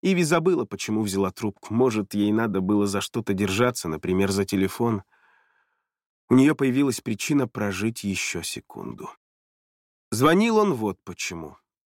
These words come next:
Чтобы она открыла, наконец, чёртову дверь. Приказ не очень-то запечатлелся у неё в мозгу, когда она повесила трубку.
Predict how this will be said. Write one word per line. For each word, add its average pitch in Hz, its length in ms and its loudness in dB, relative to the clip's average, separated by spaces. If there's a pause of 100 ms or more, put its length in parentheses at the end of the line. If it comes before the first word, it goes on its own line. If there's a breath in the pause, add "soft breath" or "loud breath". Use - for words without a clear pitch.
(220)
Чтобы 143 340 2
она 151 220 2
открыла, 165 400 0
наконец, 143 500 0
чёртову 110 540 -4
дверь. 78 420 -12 (920)
Приказ 214 340 2
не 208 120 0
очень-то 151 360 -2
запечатлелся 120 720 0
у 110 60 0
неё 110 200 2
в 98 80 -2
мозгу, 110 400 2
когда 95 320 -4
она 92 140 -4
повесила 87 500 -6
трубку. - 480 -16